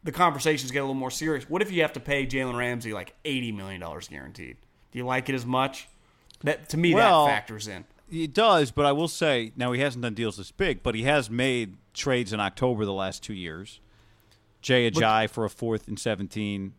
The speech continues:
Speaker 1: But tho-,
Speaker 2: Golden
Speaker 1: those were
Speaker 2: Tate.
Speaker 1: baseball-style rentals.
Speaker 2: I, no, I know, I know. But what I'm s-, I'm just saying, like, he's not afraid to mix up his team. Let's just, as a basic midseason trade acquisition, he's not afraid to do it.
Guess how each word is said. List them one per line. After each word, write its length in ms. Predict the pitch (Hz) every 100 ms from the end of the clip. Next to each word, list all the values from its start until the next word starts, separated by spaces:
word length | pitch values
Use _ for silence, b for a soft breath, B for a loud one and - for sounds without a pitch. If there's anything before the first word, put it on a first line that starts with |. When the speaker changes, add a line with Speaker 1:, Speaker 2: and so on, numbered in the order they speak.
| _ -
Speaker 1:
But 100 | 156
tho-, 100 | 180
Speaker 2:
Golden 100 | 226
Speaker 1:
those 200 | 202 214
were 80 | 185
Speaker 2:
Tate. 60 | 135
Speaker 1:
baseball-style 800 | 160 160 151 147 - 139 123 101
rentals. 420 | 110 107 - 85
Speaker 2:
I, 180 | 220 254
no, 140 | 247 233
I 120 | 214
know, 240 | 104 67 -
I 80 | 165
know. 120 | 101
But 160 | 139 156
what 120 | 160
I'm 60 | 147
s-, 100 | -
I'm 140 | 220
just 160 | 196 -
saying, 160 | 156 131
like, 160 | 123
he's 200 | - 135
not 240 | 143 147 143
afraid 680 | - 135 135 120 113 107 -
to 80 |
mix 280 | 110 120 -
up 100 | 107
his 140 | 98 -
team. 220 | - 98
Let's 160 | 110 -
just, 180 | 107 85
as 180 | 120 104
a 40 |
basic 440 | 85 123 117 113 110
midseason 640 | 110 92 - 110 98 95
trade 220 | - 113
acquisition, 460 | 98 - 101 101 101
he's 100 | 90
not 100 | 113
afraid 180 | 107 98
to 60 |
do 160 | 90 101
it. 100 | 90